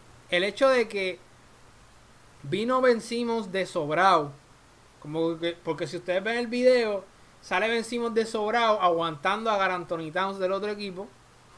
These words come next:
Y eso demuestra que hay como una hermandad que se está formando en Filadelfia, que es bueno saberlo.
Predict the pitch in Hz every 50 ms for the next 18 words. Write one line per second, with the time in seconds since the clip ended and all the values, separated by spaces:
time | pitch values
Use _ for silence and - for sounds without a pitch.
0 | - - - - - - - - - - - - - - - - - - - -
1 | - 185 196 196 196 196 190 190 190 190 196 190 190 190 190 190 190 190 190 -
2 | - 196 208 202 - 262 262 262 254 254 262 262 262 - 262 233 220 208 196 190
3 | 180 180 196 190 - 226 226 226 220 214 220 226 226 226 220 220 214 208 208 208
4 | 208 208 214 - 214 190 196 190 - 190 185 185 - 208 196 196 208 208 208 208
5 | 202 190 - 220 214 214 208 202 190 180 180 - 185 175 160 160 165 165 160 170
6 | 190 202 202 196 190 - 214 196 185 175 170 165 165 165 170 170